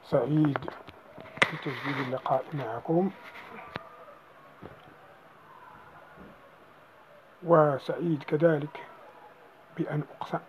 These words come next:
أقاسمكم موضوع جديد،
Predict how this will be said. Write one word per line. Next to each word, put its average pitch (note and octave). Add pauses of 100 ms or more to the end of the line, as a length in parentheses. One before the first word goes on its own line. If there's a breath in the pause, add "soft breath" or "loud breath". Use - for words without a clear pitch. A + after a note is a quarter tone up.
(120)
أقاسمكم D3+ (3000)
موضوع C#3+
جديد، C#3+